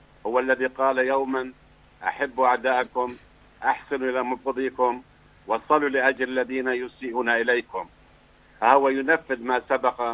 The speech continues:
أن أوصى به الناس، إن الرب لا يعطي وصايا للآخرين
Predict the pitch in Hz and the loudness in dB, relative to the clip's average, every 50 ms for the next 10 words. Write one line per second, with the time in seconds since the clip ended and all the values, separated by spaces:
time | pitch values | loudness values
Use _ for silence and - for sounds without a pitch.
0 | 117 - - - - - - - 101 110 120 117 127 135 123 - - 123 120 113 | -6 -10 -18 -20 -20 -18 -8 -6 -6 -4 0 2 2 2 2 2 -2 -4 -2 -2
1 | 113 113 123 117 120 117 120 117 107 92 - - - - _ - _ _ _ _ | -4 -6 -6 -6 -4 -2 0 0 -2 -2 -6 -14 -20 -20 _ -20 _ _ _ _
2 | - - - 104 104 117 117 123 127 117 120 135 135 123 113 - - - _ _ | -20 -14 -10 -8 -6 2 4 6 6 8 8 6 6 6 4 -4 -20 -20 _ _
3 | _ - - 98 110 120 120 127 139 143 135 135 - 139 123 120 123 - - 135 | _ -20 -8 -2 0 0 2 4 4 2 2 2 0 -2 0 0 0 0 2 2
4 | 131 131 131 123 123 123 120 117 123 127 - - 120 123 123 120 117 120 117 | 4 4 2 2 2 0 2 2 0 0 0 -2 -4 -4 -2 -4 -4 -6 -10